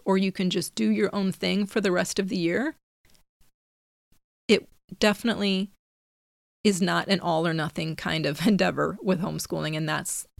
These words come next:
one of the great things. So I hope you will share this with some of your friends that might be new to homeschooling or that are looking for science ideas. Please make sure that you share it on some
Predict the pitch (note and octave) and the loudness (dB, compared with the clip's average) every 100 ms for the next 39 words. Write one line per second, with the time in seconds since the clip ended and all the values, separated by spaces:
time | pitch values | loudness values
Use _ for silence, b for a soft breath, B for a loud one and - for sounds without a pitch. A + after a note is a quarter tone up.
0 | - - G#3 F3+ D#3+ D#3 - - - F#3 | -4 0 2 2 0 -2 -2 -8 -8 -12
1 | - _ _ _ _ _ _ _ _ _ | -14 _ _ _ _ _ _ _ _ _
2 | _ _ _ - B B B - A3+ A3 | _ _ _ -20 B B B 0 4 6
3 | C4 D#4 D#4+ D#4 - A3 G3 G3 G3 A3+ | 6 8 6 6 6 6 6 6 4 2
4 | - G#3 F#3 - - F3+ E3 D#3+ - A#3+ | 2 2 2 -4 -2 0 0 -2 0 2
5 | C#4+ B3 B3 B3 B3 B3 B3 A3 B3 A#3+ | 4 4 4 4 4 4 4 4 4 2
6 | - A#3+ A#3 G#3 E3+ E3 E3 D#3+ D3+ F3+ | 2 2 4 4 2 2 0 0 0 0
7 | A#3 A#3 B3+ A#3+ A3+ A3+ A3 A3 G3+ G#3 | 2 2 2 2 2 4 4 4 4 6
8 | G3+ G3+ - - _ b b b b - | 6 4 0 -10 _ b b b b 2
9 | B3 B3 A#3+ A3 - A3 G3+ G3+ G3 F#3+ | 4 6 4 2 2 4 4 4 2 0
10 | F#3 G3+ F3 - F#3 F3+ F3 F3+ E3 E3+ | 0 0 2 4 4 4 2 2 2 0
11 | - D#3+ D3+ | -2 -2 -4